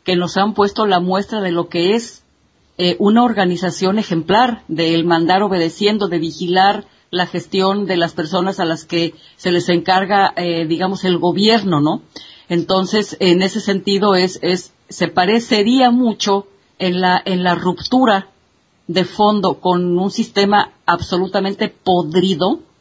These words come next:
eh, se parece tanto el Congreso Popular,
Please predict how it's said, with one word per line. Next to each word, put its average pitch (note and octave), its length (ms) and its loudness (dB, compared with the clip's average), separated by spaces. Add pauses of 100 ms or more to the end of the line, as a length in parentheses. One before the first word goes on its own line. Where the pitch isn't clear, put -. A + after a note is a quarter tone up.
(640)
eh, E3+ 460 2
se F#3+ 180 0
parece G3 480 0
tanto F3+ 360 -2
el E3+ 100 -4
Congreso F#3+ 440 -4
Popular, G3+ 540 0